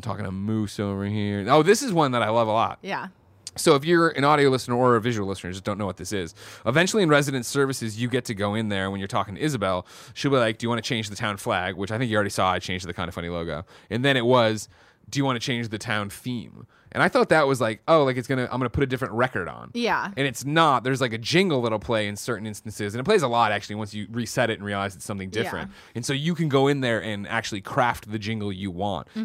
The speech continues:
Speaker 2: Mm-hmm.
Speaker 1: you're watching this, this is the Kinda Funny jingle that st-, starts every show in a different way. I had Andy come in. He took a keyboard and sat there and
Speaker 2: Oh,
Speaker 1: made
Speaker 2: really?
Speaker 1: He
Speaker 2: Is
Speaker 1: sat
Speaker 2: it
Speaker 1: there and figured it out.
Speaker 2: Can you play it?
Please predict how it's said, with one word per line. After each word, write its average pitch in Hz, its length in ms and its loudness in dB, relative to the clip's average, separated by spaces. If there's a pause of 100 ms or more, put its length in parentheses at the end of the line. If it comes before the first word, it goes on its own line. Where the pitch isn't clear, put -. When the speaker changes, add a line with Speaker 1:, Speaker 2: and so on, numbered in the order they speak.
(100)
Speaker 2:
Mm-hmm. 175 80 -10
Speaker 1:
you're 127 80 2
watching 127 460 4
this, 110 180 -4
this 120 220 -6
is 131 200 -2
the 113 80 -4
Kinda 110 320 -2
Funny 104 280 -6
jingle 101 340 -6
that 95 180 -8
st-, - 320 -12
starts 110 300 -2
every 87 180 -4
show 95 320 -2
in 98 60 -6
a 98 60 -8
different 101 280 -8
way. 87 240 -2 (240)
I 95 80 0
had 120 100 2
Andy 120 300 -2
come 117 180 -4
in. 101 180 -4
He 117 100 -6
took 113 160 -6
a 107 60 -8
keyboard 104 440 -4
and 101 80 -10
sat 113 280 -2
there 82 160 -4
and 87 200 -6
Speaker 2:
Oh, 233 120 6
Speaker 1:
made 214 60 -2
Speaker 2:
really? 214 380 -2
Speaker 1:
He 135 80 -4
Speaker 2:
Is 123 60 -4
Speaker 1:
sat 139 180 6
Speaker 2:
it - 40 -2
Speaker 1:
there 131 120 2
and 117 180 -4
figured 101 280 -4
it 101 60 -2
out. 90 200 -4
Speaker 2:
Can 214 120 -4
you 220 60 -4
play 160 260 -6
it? 254 120 -10